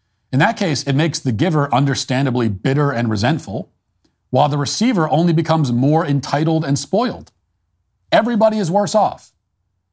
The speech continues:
The giver most of all, because he's the one losing money, but both parties, giver and receiver,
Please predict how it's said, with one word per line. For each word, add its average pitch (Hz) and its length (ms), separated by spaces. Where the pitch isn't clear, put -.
The 123 100
giver 156 300
most 135 240
of 120 60
all, 185 140
because 120 440
he's 135 160
the 123 80
one 120 180
losing 110 240
money, 160 220
but 107 260
both 165 320
parties, 156 380
giver 147 280
and 127 140
receiver, 165 400